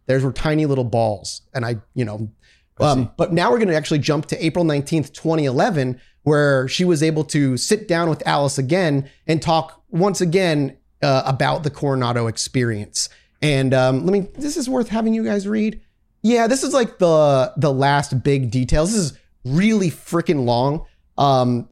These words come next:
Speaker 1: and I don't know if we need to go through all of it, uh, but I would like to go through some of it. So I'm just gonna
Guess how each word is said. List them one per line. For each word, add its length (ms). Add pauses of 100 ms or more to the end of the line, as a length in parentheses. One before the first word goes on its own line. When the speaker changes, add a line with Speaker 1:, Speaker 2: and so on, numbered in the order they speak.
(100)
Speaker 1:
and 100
I 40
don't 100
know 40
if 140
we 100
need 160
to 60
go 160
through 320
all 320
of 120
it, 200 (220)
uh, 480
but 320
I 100
would 120
like 280
to 80
go 140
through 180
some 240
of 100
it. 80
So 140
I'm 80
just 120
gonna 380